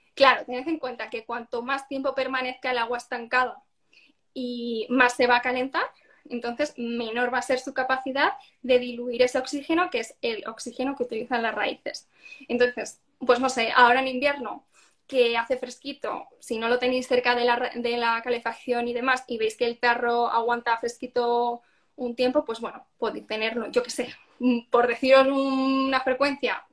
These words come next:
una vez a la semana, pero es que, mm, podéis aguantar un poquito más o un poquito menos. Es que eso ya según las condiciones de vuestra casa y el tiempo que tengáis, porque si tenéis mil esquejes, yo creo que, mm, <laughs> hacer el cambio una vez a la semana es horrible y a lo mejor,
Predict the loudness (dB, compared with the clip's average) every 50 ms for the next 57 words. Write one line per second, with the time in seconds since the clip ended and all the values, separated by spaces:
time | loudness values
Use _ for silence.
0 | _ _ -10 -4 -2 0 0 0 0 0 0 0 0 -2 -2 0 0 0 0 0
1 | -4 -8 _ 0 2 2 2 0 -4 -4 -4 -4 -4 -6 -6 -4 -6 -6 -4 -2
2 | 0 0 0 2 2 2 0 0 0 -2 -2 -4 -6 -6 -6 -6 -4 -2 0 0
3 | -2 -2 -4 -10 -20 -20 -20 _ _ -2 -2 -2 -2 -4 -8 -10 -8 -6 -4 -2
4 | -2 -2 -2 -4 -8 -10 -2 -2 -2 0 0 0 2 2 2 0 -2 _ _ _
5 | _ _ -2 -2 2 2 2 2 2 2 2 2 0 0 0 -2 0 0 -2 -2
6 | -2 -4 -4 -4 -2 -2 0 0 0 -2 -4 -6 -8 -8 -6 -6 0 2 2 2
7 | 4 2 4 4 4 4 2 -2 0 0 -2 -2 -4 -4 -4 0 0 0 0 0
8 | -4 -6 -4 -4 -6 -6 -6 -6 -4 -4 -4 -4 -6 _ -6 -2 -2 -2 -2 -4
9 | -6 -6 -8 -8 -6 -8 -8 -8 -10 -8 -6 -4 -4 -2 0 0 -2 0 0 -2
10 | -2 -2 -4 -8 -8 -8 -8 -8 -12 _ -16 -20 -20 -18 -18 -16 -10 -6 -2 0
11 | 0 0 4 6 8 8 8 8 6 6 8 8 8 8 8 6 6 4 0 -8
12 | -6 -4 -2 0 0 0 0 0 0 0 -2 -2 -4 -6 -8 -6 -4 -2 -4 -4
13 | -6 -8 -12 -12 -10 -10 -12 -10 -6 -6 -4 -4 -6 -8 -12 -8 -8 -8 -8 -8